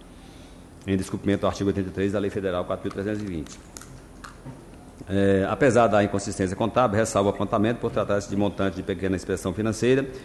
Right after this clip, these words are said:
determina o atual responsável pela contabilidade que efetue conferências quanto aos lançamentos demonstrativos contábeis enviados pelo sicap Contábil de acordo com o Manual de Contabilidade aplicado ao setor público e plano de contas aplicado ao setor, ao setor público estabelecido por esse tribunal,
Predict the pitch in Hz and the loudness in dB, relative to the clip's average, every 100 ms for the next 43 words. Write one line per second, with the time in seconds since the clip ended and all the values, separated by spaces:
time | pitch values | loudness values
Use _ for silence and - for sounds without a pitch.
0 | - - 117 113 117 117 113 113 110 110 | -4 2 4 8 8 8 8 6 4 2
1 | 98 104 98 95 98 98 95 101 - 107 | 2 2 2 0 0 -2 0 0 0 -4
2 | 104 104 107 101 104 98 101 101 - 107 | -2 -2 -2 0 2 2 0 -6 0 2
3 | 113 - - - - - 101 104 117 - | 2 -2 -16 -18 -18 0 4 6 6 6
4 | 101 107 101 110 104 98 101 90 117 107 | 6 4 2 -2 0 -2 -2 -2 0 2
5 | 117 120 107 - 110 104 101 101 98 95 | 2 2 -4 0 2 4 4 4 0 -4
6 | - 92 - 107 - 110 120 113 107 110 | -2 -4 -2 -2 0 2 0 2 2 2
7 | 113 110 113 101 104 110 104 104 95 98 | 2 2 4 4 2 0 -2 0 0 0
8 | 104 101 101 107 117 98 92 73 - - | 0 -2 -2 -2 -4 -2 -2 -2 -14 -18
9 | - - - - 113 117 120 117 120 107 | -18 -18 -8 -2 4 8 8 8 4 2
10 | 113 104 107 113 101 101 107 - 101 87 | 2 0 -4 -2 0 0 -2 0 0 -2
11 | - - - - - - - - - - | -10 -20 -20 -20 -20 -20 -20 -20 -20 -12
12 | 101 110 104 110 120 139 143 139 135 - | -6 -2 -2 0 2 2 0 -2 -2 -2
13 | 104 110 104 104 - 104 110 107 - 117 | -2 -2 0 -2 -4 -4 -4 -6 -6 -4
14 | 98 104 123 | 0 0 -2